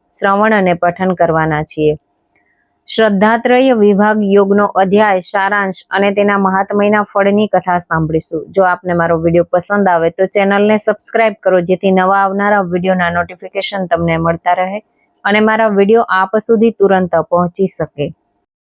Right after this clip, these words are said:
સત્તરમા અધ્યાયનો સારાંશ. મનુષ્યમાં સાત્વકી, રાજસી અને તામસી આ પ્રમાણે ત્રણ પ્રકારની શ્રદ્ધા રહેલી છે. જેવું મનુષ્યનું અંતઃકરણ શુદ્ધ, એવી મનુષ્યની શ્રદ્ધા હોય છે.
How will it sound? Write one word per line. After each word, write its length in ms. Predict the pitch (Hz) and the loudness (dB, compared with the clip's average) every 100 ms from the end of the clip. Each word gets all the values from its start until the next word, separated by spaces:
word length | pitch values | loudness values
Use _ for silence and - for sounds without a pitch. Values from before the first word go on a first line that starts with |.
| _ _ _ _ - - - _ _ - | _ _ _ _ -20 -20 -20 _ _ -2
સત્તરમા 640 | 190 190 226 226 233 240 | -2 0 2 2 2 2
અધ્યાયનો 720 | 208 190 185 196 196 202 202 | 2 2 4 4 2 2 0
સારાંશ. 540 | 202 180 170 165 160 165 - _ _ _ _ _ _ _ - | 0 -2 0 0 -2 -6 -12 _ _ _ _ _ _ _ 2
મનુષ્યમાં 720 | 202 220 220 - 233 233 233 | 2 4 0 0 2 2 0
સાત્વકી, 800 | - 214 208 208 214 208 185 190 | -2 -2 -2 0 -2 0 2 4
રાજસી 560 | 185 185 180 202 - 220 | 4 2 0 -2 0 2
અને 220 | 190 180 | 2 0
તામસી 680 | - 185 190 196 196 175 _ | -2 -2 0 0 0 -2 _
આ 200 | - 190 | -2 -2
પ્રમાણે 440 | 202 220 214 226 240 | 0 0 2 2 0
ત્રણ 380 | - 226 240 247 | 0 2 2 2
પ્રકારની 540 | 233 226 226 226 240 | 0 0 2 2 0
શ્રદ્ધા 440 | - 202 190 196 | 0 0 2 2
રહેલી 380 | 180 175 170 165 | 4 4 4 2
છે. 240 | 165 165 170 | 2 0 0
જેવું 400 | 160 196 202 196 | 2 4 4 2
મનુષ્યનું 540 | 196 196 214 208 214 | 2 0 0 2 0
અંતઃકરણ 880 | - 185 175 190 190 185 190 196 202 | 0 -2 0 0 0 0 0 2 0
શુદ્ધ, 340 | - 240 220 180 - | 0 0 2 -2 -2
એવી 260 | 190 202 | 0 2
મનુષ્યની 540 | 202 190 202 - 208 220 | 2 2 0 0 2 0
શ્રદ્ધા 480 | - 190 180 185 180 | -2 0 0 2 2
હોય 240 | 165 156 | 2 0
છે. 260 | - 156 | -2 -4